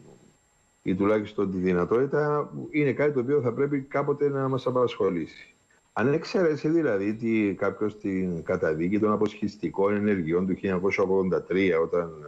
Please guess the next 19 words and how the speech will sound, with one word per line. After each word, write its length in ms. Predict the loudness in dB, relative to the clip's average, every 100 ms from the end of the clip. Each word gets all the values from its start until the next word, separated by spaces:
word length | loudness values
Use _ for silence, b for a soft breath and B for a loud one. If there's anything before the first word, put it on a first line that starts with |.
| -14
ανακηρύχθηκε 580 | -12 -8 -4 -4 0 -2
το 100 | -2
ψευδοκράτος, 920 | -4 0 0 2 0 0 -4 -10 -20 _ _ _ _ _ _ _
και 100 | -2
κάποιες 440 | -2 -2 -2 0
άλλες 560 | 0 2 2 0 -4 -4 -2
καταδικαστι-, 960 | -2 -2 -2 -2 -2 -4 -6 -14 -14 -14 -16 -4
κατι-, 320 | -2 -2 -8 -12 -16 -18 -18 -16 -4
κάποια 420 | -2 -2 -2 -4
ψηφίσματα 720 | -2 -8 -2 0 2 2 2
τα 60 | 0
οποία 160 | 0
καταδικάζουν 680 | 0 2 2 0 0 0 0
γενικά 440 | 0 0 0 -2 -2
τις 240 | -4 -4
εντάσεις 880 | -4 -2 0 0 -2 -6 -10 -10 -16
και 100 | -10
τις, 320 | -8 -8 -8 -4
ε, 420 | 0 0 0